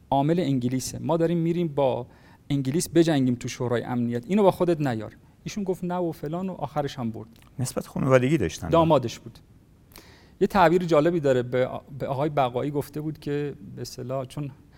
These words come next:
Speaker 1: آقای بقایی چند بار بهش گفته بود که ایشونو نیار و بالاخره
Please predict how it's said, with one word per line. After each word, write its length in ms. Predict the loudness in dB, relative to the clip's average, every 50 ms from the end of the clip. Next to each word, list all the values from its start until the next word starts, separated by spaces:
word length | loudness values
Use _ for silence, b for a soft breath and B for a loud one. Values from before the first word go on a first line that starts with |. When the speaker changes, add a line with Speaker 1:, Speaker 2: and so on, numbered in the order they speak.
| b b b
Speaker 1:
آقای 160 | -4 -2 0 2
بقایی 240 | 2 2 2 0
چند 240 | -4 -2 -2 -2 0
بار 120 | 0 -2 -2
بهش 180 | -2 -6 -4 -6
گفته 260 | -10 -10 -8 -8 -8
بود 160 | -8 -8 -10
که 340 | -8 -6 -4 -4 -4 -4 -8 -10 -14
ایشونو 460 | -14 -14 -12 -8 -6 -4 -2 -2 0
نیار 220 | 0 0 0 0
و 140 | -2 -4 -8 -10 -16 -20 -20 -20 -20 -16 -12
بالاخره 460 | -10 -10 -10 -8 -10 -10 -10 -10 -12